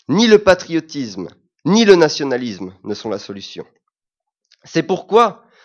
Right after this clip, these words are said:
ce que nous dit le général de Gaulle est incomplet. Voici plutôt ce qu'il aurait pu dire. Le patriotisme, c'est aimer son pays au détriment des autres.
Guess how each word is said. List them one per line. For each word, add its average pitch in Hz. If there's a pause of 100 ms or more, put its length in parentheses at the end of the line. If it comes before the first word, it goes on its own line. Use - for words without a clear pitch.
ce -
que 202
nous 220
dit 214
le 190
général 202
de 202
Gaulle 220
est 143
incomplet. 143 (1200)
Voici 170
plutôt 220
ce 226
qu'il 185
aurait 185
pu 185
dire. - (580)
Le 151
patriotisme, 196 (340)
c'est 175
aimer 180
son 165
pays 165 (680)
au 113
détriment 120
des 110
autres. -